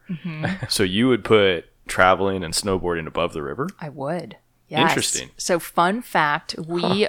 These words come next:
Speaker 1: own a, I like to call it a place at the river. Um,
Speaker 2: Mm-hmm.
Speaker 1: what I mean by that is it is a travel trailer that we have permanently affixed to the land, meaning <laughs> that we've essentially taken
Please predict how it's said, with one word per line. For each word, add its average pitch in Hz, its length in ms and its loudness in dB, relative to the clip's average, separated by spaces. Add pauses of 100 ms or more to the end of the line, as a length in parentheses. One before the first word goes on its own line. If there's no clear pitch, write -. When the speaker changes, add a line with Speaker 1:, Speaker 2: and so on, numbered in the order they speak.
(100)
Speaker 1:
own 165 440 2 (200)
a, 151 640 -4 (1600)
I 165 80 -6
like 196 200 0
to 269 80 -4
call 233 220 -2
it - 100 0
a 185 60 -6
place - 760 -6 (200)
at 240 180 -4
the 254 80 -4
river. 269 440 -4 (180)
Um, 165 280 -4
Speaker 2:
Mm-hmm. - 100 -12
Speaker 1:
what 165 180 -2
I 160 100 0
mean 160 280 -6
by 180 180 -2
that 151 420 -4
is 147 160 -10
it 151 180 -10
is 147 380 -6
a 147 240 -10 (100)
travel 170 460 -2
trailer 156 600 -4 (320)
that 156 200 -2
we 156 180 -6
have 156 380 -6
permanently 185 520 -2
affixed - 560 -6
to - 80 -8
the 151 140 -2
land, 139 380 -8 (120)
meaning 143 420 -12
<laughs> 180 140 -8
that 147 220 -4
we've 143 260 -10 (220)
essentially 156 420 -6
taken 143 500 -8